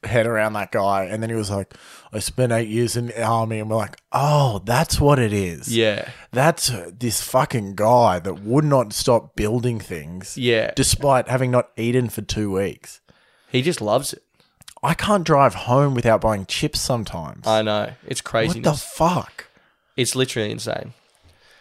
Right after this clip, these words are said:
Speaker 2: Anyway, mate, we gotta get to this
Speaker 1: Yeah, we
Speaker 2: bloody
Speaker 1: gotta go to
Speaker 2: gig.
Speaker 1: the show.
Speaker 2: Also, I'm not even sure if this thing's gonna come out any good.
Speaker 1: Oh, true. I forgot about
Speaker 2: The
Speaker 1: that.
Speaker 2: technical difficulties.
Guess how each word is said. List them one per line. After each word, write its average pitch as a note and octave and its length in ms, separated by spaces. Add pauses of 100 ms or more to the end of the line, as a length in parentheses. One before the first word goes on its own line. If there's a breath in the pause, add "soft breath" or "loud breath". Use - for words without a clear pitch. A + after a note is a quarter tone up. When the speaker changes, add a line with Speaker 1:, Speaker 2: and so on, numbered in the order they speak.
(140 soft breath)
Speaker 2:
Anyway, C3+ 260
mate, A#2 180
we B2+ 80
gotta D#3+ 160
get G#3 140
to F3 60
this B2+ 100
Speaker 1:
Yeah, A2+ 100
we A#2+ 100
Speaker 2:
bloody A2+ 60
Speaker 1:
gotta C3+ 120
go B2 80
to G#2+ 60
Speaker 2:
gig. G#2 80
Speaker 1:
the F2 60
show. E2+ 340 (280)
Speaker 2:
Also, B2+ 280
I'm A#2+ 100
not D3 120
even E3 140
sure A#2+ 200
if G#2+ 60
this A2 160
thing's G#2+ 220
gonna G#2+ 120
come G#2+ 220
out A2+ 140
any A#2 140
good. - 340
Speaker 1:
Oh, G#2+ 260
true. G2 260
I F2 60
forgot - 240
about E2 160
Speaker 2:
The A#2 60
Speaker 1:
that. G#2+ 120
Speaker 2:
technical A2 400
difficulties. A2+ 640